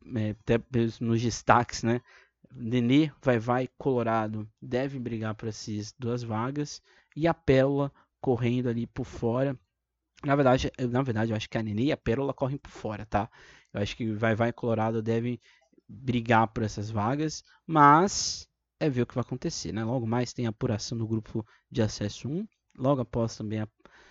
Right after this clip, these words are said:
depois, né, da apuração do grupo especial, que demora ali por volta de duas horas, né? Então, eu acho que vai <laughs> ser uma, uma coisa bem longa aí pra vocês assistirem. É isso, gente.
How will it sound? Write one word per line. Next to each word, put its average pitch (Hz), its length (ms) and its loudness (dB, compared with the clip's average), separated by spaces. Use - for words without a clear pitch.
depois, 127 840 2
né, 110 160 0
da 107 180 -6
apuração 107 520 -4
do 104 100 -4
grupo 107 180 -16
especial, - 380 -4
que - 100 -14
demora 160 360 -2
ali 147 140 -4
por 139 140 -12
volta 139 200 -8
de 139 100 -14
duas 135 280 -4
horas, 104 280 -4
né? 110 60 -6
Então, 120 300 -8
eu 110 60 -8
acho 107 140 -6
que - 60 -16
vai 120 100 -2
<laughs> - 0 -
ser - 320 -2
uma, 117 320 -4
uma 117 100 -2
coisa 120 240 0
bem 123 240 0
longa 113 280 0
aí 110 160 0
pra 113 180 -4
vocês 113 320 -4
assistirem. 113 500 -8
É 165 40 -2
isso, 170 260 -2
gente. 160 340 -4